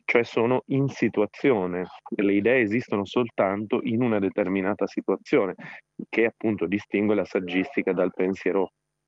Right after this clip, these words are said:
diciamo così, geometrico, sistematico. Ehm, quindi,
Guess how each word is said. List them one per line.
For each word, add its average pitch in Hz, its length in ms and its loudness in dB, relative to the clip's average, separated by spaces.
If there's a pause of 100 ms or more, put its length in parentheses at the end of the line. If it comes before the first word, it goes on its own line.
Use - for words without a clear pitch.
diciamo 92 340 -2
così, 95 420 0
geometrico, 98 720 -2
sistematico. 92 920 -4 (380)
Ehm, 92 1200 0
quindi, 104 320 0